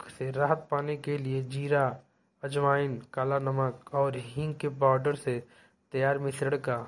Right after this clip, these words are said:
सेवन करें। आप मात्र दो ग्राम चूर्ण को पानी के साथ दिन में दो बार लें। पेट की गैस से राहत पाने के लिए पानी में एक चम्मच अजवाइन या जीरा उबाल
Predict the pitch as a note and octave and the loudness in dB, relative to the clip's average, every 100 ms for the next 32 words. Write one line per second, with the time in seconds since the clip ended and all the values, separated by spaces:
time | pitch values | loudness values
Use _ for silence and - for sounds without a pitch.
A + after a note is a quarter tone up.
0 | - - C3+ C3 C3 A#2+ A#2 A#2+ _ _ | -10 -4 -2 -2 -4 -6 -6 -12 _ _
1 | _ _ D3 D#3 D3 C#3+ D3 B2+ D3 C#3+ | _ _ 2 2 4 2 2 -2 -4 0
2 | C#3 C#3 C#3 - C#3+ D3+ C3+ B2+ B2 C#3 | 0 0 -4 -6 -4 -4 -2 -6 -4 -6
3 | D3 D3 C#3+ C#3 - C3+ C3 - - - | -6 -6 -6 -4 0 0 0 -8 -12 -10
4 | D3+ D3 C3+ A#2+ B2 C#3+ C3+ C3 B2+ B2 | -6 -4 -4 -4 -2 -2 2 0 0 -4
5 | A#2 - _ - _ _ _ _ _ _ | -8 -16 _ -20 _ _ _ _ _ _
6 | _ - D#3 E3+ - F3 C#3 D3+ D#3 - | _ -6 -4 -4 -2 -4 2 4 4 4
7 | D3 C#3+ C3+ C#3+ - - - C#3+ C#3 C#3+ | 4 6 4 2 -4 -20 -6 -4 -2 -4
8 | C3+ C#3+ C3 A#2+ C3 - C#3 D3+ D#3 C#3+ | -4 -4 -4 -4 -6 -6 -4 -2 -4 -4
9 | C#3 D#3+ D#3 - C#3 C3+ C3+ - D3+ C#3+ | -6 -6 -4 0 0 0 -4 0 0 2
10 | C#3 C#3 C#3+ D#3 D3 C#3 C#3 C#3 C#3+ D3 | 2 0 -2 -6 -4 -2 -2 -2 2 4
11 | C#3 C3 C3 | 4 4 2